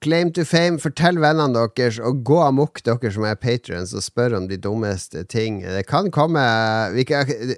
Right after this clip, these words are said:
akkurat som vanlig A I, vi kan ikke garantere for at det den sier er sant, men den prøver <laughs> så godt den kan, i hvert fall. All right,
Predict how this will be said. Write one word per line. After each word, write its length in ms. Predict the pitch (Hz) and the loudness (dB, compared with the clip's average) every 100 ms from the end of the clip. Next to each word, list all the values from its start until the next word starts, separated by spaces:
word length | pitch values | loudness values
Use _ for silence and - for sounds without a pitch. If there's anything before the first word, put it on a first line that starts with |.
| - | -4
akkurat 240 | 135 175 | 0 2
som 140 | 151 139 | 2 2
vanlig 260 | 139 170 | 2 2
A 200 | 113 127 | 0 2
I, 60 | 143 | 2
vi 80 | 110 | 0
kan 100 | 120 | -4
ikke 160 | 123 151 | -6 -2
garantere 500 | 127 113 147 147 101 | -2 0 0 0 -2
for 100 | 95 | -4
at 100 | 117 | -2
det 160 | 117 | -2
den 100 | 113 | -2
sier 200 | 107 123 113 | -2 0 0
er 60 | |
sant, 420 | 110 190 196 - 110 | 2 2 2 -2 -8
men 140 | 123 | -2
den 140 | 131 131 | 0 0
prøver 720 | 131 135 165 160 - - 147 | 0 4 4 4 -2 -2 0
<laughs> 0 | |
så 240 | - - | 0 -2
godt 320 | 123 117 123 - | -2 -4 -6 -6
den 140 | 113 | -8
kan, 300 | 104 110 - | -4 -4 -6
i 80 | 82 | -12
hvert 220 | 90 98 | -14 -14
fall. 160 | - 85 - _ _ _ _ _ - _ _ _ _ _ _ _ _ _ | -12 -12 -12 _ _ _ _ _ -20 _ _ _ _ _ _ _ _ _
All 100 | 151 | 4
right, 220 | 208 262 | 6 4